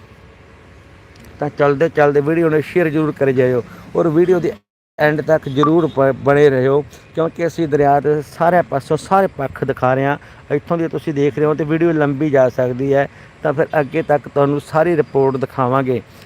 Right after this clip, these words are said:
ਤਾਂ ਗਰਾਊਂਡ ਲੈਵਲ ਦੇ ਦਰਿਆ ਸਤਲੁਜ ਦੇ ਨਾਲ ਜੁੜੀ ਹੋਈ ਹਰ ਇੱਕ ਅਪਡੇਟ ਤੁਹਾਡੇ ਤੱਕ ਅਸੀਂ ਪਹੁੰਚਾ ਰਹੇ ਹਾਂ। ਤਾਂ ਚੱਲਦੇ ਚੱਲਦੇ ਵੀਡੀਓ ਨੂੰ ਸ਼ੇਅਰ ਜ਼ਰੂਰ ਕਰਿਓ,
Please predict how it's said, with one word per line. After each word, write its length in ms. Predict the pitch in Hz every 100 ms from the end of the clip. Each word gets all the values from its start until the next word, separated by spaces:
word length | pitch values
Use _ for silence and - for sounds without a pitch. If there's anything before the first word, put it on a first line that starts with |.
| - - -
ਤਾਂ 100 | 127
ਗਰਾਊਂਡ 420 | 135 143 160 170
ਲੈਵਲ 380 | 156 143 135 135
ਦੇ 220 | 139 143
ਦਰਿਆ 300 | 127 135 135
ਸਤਲੁਜ 480 | - 151 - 165 135
ਦੇ 100 | 135
ਨਾਲ 260 | 135 135
ਜੁੜੀ 260 | 127 139 143
ਹੋਈ 200 | 135 135
ਹਰ 220 | - 175
ਇੱਕ 280 | 180 - 139
ਅਪਡੇਟ 360 | - 135 139 131
ਤੁਹਾਡੇ 280 | 151 131
ਤੱਕ 260 | 127 131 -
ਅਸੀਂ 160 | 135 135
ਪਹੁੰਚਾ 340 | 123 131 131
ਰਹੇ 120 | 135
ਹਾਂ। 140 | 139 147 - - - -
ਤਾਂ 80 | 151
ਚੱਲਦੇ 360 | 147 139 139 156
ਚੱਲਦੇ 280 | 143 143 139
ਵੀਡੀਓ 260 | 143 151
ਨੂੰ 80 | 147
ਸ਼ੇਅਰ 280 | - 165 151
ਜ਼ਰੂਰ 220 | 135 135
ਕਰਿਓ, 460 | 131 131 127 147